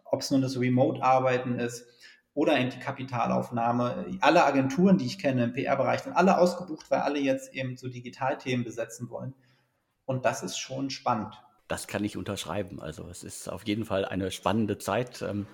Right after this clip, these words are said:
Speaker 2: eine spannende Zeit für Gründer, für Gründerinnen. Ich freue mich auch, wenn's mehr Gründerinnen gibt. Also das, äh, braucht die Szene.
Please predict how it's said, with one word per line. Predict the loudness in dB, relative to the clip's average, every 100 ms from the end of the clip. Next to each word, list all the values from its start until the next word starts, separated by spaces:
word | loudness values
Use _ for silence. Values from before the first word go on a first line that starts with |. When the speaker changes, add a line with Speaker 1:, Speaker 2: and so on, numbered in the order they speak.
| -20 -20 -14
Speaker 2:
eine | -4 -4
spannende | 0 0 0 -2 -4
Zeit | 2 0 0
für | -4 -2 -2
Gründer, | -4 2 4 4 2
für | 2 -4
Gründerinnen. | 0 0 2 2 0 0 -2 -6 -18 -20 -8
Ich | -6 -4
freue | 0 0
mich | 2
auch, | 2 2 2
wenn's | -2 0
mehr | 4 4
Gründerinnen | 4 2 4 4 4 2 2
gibt. | -2 -2 -6
Also | -6 0 0
das, | 0 -2 -6
äh, | -6 -4
braucht | -2 2 2 0
die | -8
Szene. | -2 2 2